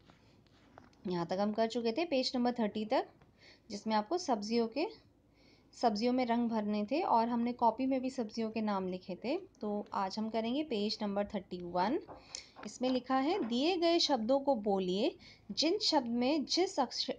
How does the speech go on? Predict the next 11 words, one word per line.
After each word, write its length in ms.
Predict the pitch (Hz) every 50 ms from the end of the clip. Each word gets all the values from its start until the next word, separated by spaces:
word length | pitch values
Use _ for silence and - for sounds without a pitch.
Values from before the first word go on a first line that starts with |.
| -
अक्षर 360 | - 214 214 - - 294 294
की 140 | 285 277 302
आवाज़ 460 | 294 240 208 190 190 196 202 233 254
आती 380 | - - 196 175 - - 202 208
है, 280 | 202 214 226 285 381 - - - - - - - -
उसे 260 | 240 233 - 339 370
उस 240 | - - 294 294 -
अक्षर 340 | 233 208 - - - 254 254
के 180 | - 262 302
सामने 480 | 339 - - 214 190 185 185 190 226 277
लिखिए।" 440 | 247 180 165 - - - - 170